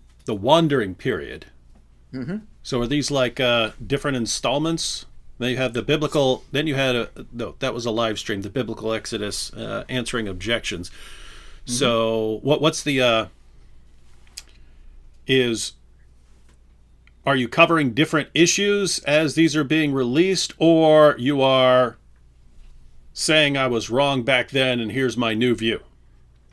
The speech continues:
Speaker 2: No, th-, this is all new stuff. The first one, Exodus Rediscovered, is just the evidence for the Exodus from Egypt.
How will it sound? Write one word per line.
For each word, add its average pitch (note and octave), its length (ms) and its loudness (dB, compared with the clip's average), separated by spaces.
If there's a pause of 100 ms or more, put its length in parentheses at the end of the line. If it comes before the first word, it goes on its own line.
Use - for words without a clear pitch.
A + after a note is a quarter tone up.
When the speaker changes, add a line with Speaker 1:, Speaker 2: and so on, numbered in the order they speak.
(220)
Speaker 2:
No, C#3 360 -4
th-, D3 240 2
this D3+ 180 -4
is D#3 120 -6
all C#3+ 180 0
new B2+ 180 -6
stuff. - 440 -10 (320)
The C3 100 -8
first F3+ 360 -2
one, F3+ 120 -4
Exodus D3+ 380 -6
Rediscovered, B2+ 520 -6
is A2+ 140 -12
just - 280 -10
the C3+ 120 -12
evidence A#2+ 380 -6
for B2+ 220 -8
the A#2+ 180 -10
Exodus C3 440 -8
from A#2 220 -12
Egypt. D3 460 -6